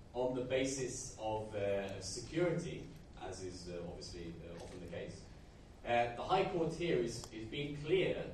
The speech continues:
that the reason why it's a good law is because you don't want a lot of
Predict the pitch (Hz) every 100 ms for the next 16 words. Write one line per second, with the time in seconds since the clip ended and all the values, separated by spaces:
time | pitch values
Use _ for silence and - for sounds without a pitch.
0 | - - - - - 131 135 - - -
1 | - 123 127 - - 165 139 131 127 -
2 | - 127 120 - - - - - - -
3 | - - - - - - 131 151 151 165
4 | 160 165 - 190 - - - - - -
5 | - - 127 156 160 151